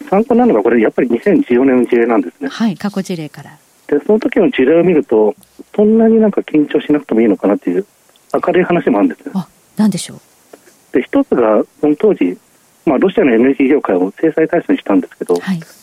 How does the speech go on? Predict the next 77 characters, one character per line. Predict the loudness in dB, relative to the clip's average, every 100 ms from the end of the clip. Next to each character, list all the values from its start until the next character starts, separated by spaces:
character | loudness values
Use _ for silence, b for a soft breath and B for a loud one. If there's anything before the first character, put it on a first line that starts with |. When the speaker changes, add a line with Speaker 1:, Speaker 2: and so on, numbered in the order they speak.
| _ _ _ -6
Speaker 1:
天 | 0
然 | 2 4
ガ | 2
ス | 0 0
は |
見 | 2
送 | 2 -2
っ |
た | -2
ん | -2
で | -2
す | -4
ね。 | -6 -4
Speaker 2:
は | -4
い。 | -4 _ _ _ _ _ _ -4
Speaker 1:
だ | -4
か | 0
ら |
あ | 0
ま | 2
り | 2
に |
も | 2
や |
っ | 0
ぱ | 2
り | 2
影 | 2
響 | 2 -2
大 | -2
き |
す | 0
ぎ | 2
る | 2
ん | 2
で、 | 2 0 -6 _ _ _ _
天 | 0 2
然 |
ガ | 2
ス | 0
も | -2
制 | -2
裁 | -2 0
す | -2
る |
と | 0
今 | 0
度、 | 2 0 -6 _ _ 0
欧 | 0
州 | 2
の | -2
方 | 0 0
で | 0 -2 -6 _ _
寒 | -4 -2 0
波 | -2
が |
来 | -2
て | 0
る |
の | 2 2
に、 | 0 -6
え | -4 -2
ー、 |
暖 | 0 2
房 | 2
が | 2
使 | 0 -2
え | 0
な | 0
く |
な | -2
っ | -4
て |
し | -6
ま | -8
う |
と。 | -8